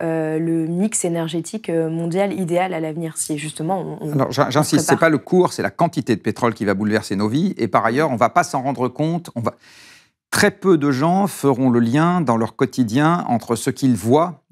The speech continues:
Speaker 2: et le fait que c'est la disponibilité énergétique derrière qui en est la cause. Donc ça va, ça va être un peu compliqué pour les gens de, de s'y retrouver.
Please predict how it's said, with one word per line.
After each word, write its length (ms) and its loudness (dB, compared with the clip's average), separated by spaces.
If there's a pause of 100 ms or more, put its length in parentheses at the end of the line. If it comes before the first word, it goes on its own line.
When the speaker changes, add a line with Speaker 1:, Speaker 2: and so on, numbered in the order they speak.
(220)
Speaker 2:
et 440 0
le 160 -2
fait 260 0
que 100 -2
c'est 180 -2
la 100 2
disponibilité 840 4
énergétique 560 2
derrière 440 2
qui 120 -2
en 100 2
est 80 4
la 80 2
cause. 300 -2 (240)
Donc 300 -8
ça 100 2
va, 100 2
ça 160 0
va 80 2
être 140 0
un 40 2
peu 100 -2
compliqué 360 2
pour 120 0
les 80 2
gens 140 2
de, 180 2
de 60 -2
s'y 140 -4
retrouver. 260 -2